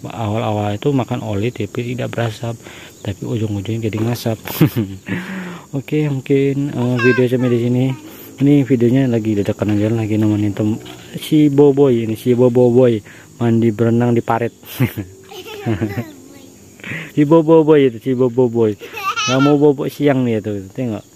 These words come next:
Oke, mungkin video sampai di sini. Jika kalian suka video seperti ini, jangan lupa di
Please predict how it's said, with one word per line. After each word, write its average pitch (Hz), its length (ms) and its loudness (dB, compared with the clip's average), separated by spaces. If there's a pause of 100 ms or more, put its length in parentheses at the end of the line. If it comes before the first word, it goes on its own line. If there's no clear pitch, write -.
(400)
Oke, 165 320 0
mungkin 156 320 2
video 139 240 4
sampai 131 220 2
di 120 80 -6
sini. 131 240 0
Jika 110 480 0
kalian 110 260 -2
suka 110 480 -4
video 120 320 0
seperti 117 320 -4
ini, 113 140 -4
jangan 110 100 -2
lupa 110 80 -2
di 110 100 0